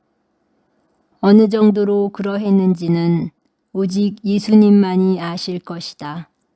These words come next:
그것은 내가 예수님을 모욕했다는 사실, 그것도 그분의 면전에서 모욕했다는 사실을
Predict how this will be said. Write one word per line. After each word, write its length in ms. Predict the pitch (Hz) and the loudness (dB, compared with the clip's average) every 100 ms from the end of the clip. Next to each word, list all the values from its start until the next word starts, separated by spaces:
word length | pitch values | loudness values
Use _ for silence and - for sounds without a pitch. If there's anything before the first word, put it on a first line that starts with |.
| _ _ _ _ _ _ _ _ _ _ _ _ _ _ _ _ _ _ _ _ _ _ _ _ _ _ _ _ _ _ _ _ _ | _ _ _ _ _ _ _ _ _ _ _ _ _ _ _ _ _ _ _ _ _ _ _ _ _ _ _ _ _ _ _ _ _
그것은 720 | - 202 214 208 220 220 214 - | -4 0 0 0 4 6 6 2
내가 580 | 190 196 196 202 196 - | -4 -4 -4 -4 -4 -4
예수님을 720 | 196 196 208 208 202 202 202 | -4 -2 2 4 4 2 0
모욕했다는 880 | 190 208 208 208 202 - 285 285 285 | 0 -4 -4 -8 -10 -4 -2 -2 -4
사실, 600 | 196 175 - 165 151 175 - _ _ _ _ _ _ _ _ _ _ - | -6 -12 -14 -14 -14 -16 -20 _ _ _ _ _ _ _ _ _ _ -10
그것도 760 | 196 208 202 - 202 202 196 - | 0 0 0 0 2 2 0 -6
그분의 460 | - 196 214 214 208 | -8 2 6 6 4
면전에서 880 | 202 196 196 202 196 190 196 196 190 | 4 4 2 2 0 0 -4 -4 -4
모욕했다는 880 | 190 202 202 - 196 - 190 190 190 | -2 -2 -2 -4 -8 -4 0 2 2
사실을 800 | 190 180 - 170 165 170 165 | -2 -8 -6 -6 -6 -6 -8